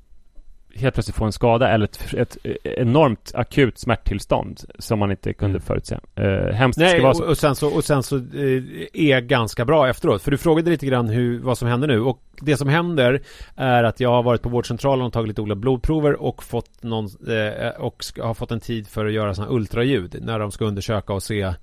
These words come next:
Speaker 2: hur det står till där inne och om det behöver vidtas, eh, vidare åtgärder, så att säga. Eh, så att jag, jag har liksom inget klart besked i den,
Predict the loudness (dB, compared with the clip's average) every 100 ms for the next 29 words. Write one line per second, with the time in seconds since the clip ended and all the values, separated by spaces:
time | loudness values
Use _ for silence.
0 | -16 -20 -20 -20 -20 -20 -2 0 0 -2
1 | -2 0 0 0 -2 -2 -4 -4 -4 -4
2 | -4 -8 -10 -8 -4 -4 -4 -6 -4 -4
3 | -4 -8 -12 -14 -12 -10 -10 -10 -12 -12
4 | -14 -14 -16 -18 -20 -20 -20 -18 -18 -10
5 | -4 -2 0 -2 -2 -2 -2 -2 -6 -8
6 | -10 -12 -14 -12 -8 -8 -6 -8 -10 -12
7 | -10 -8 -8 -6 -6 -2 0 0 -2 -4
8 | -4 -4 -4 -4 -4 -4 -4 -4 -4 -6
9 | -8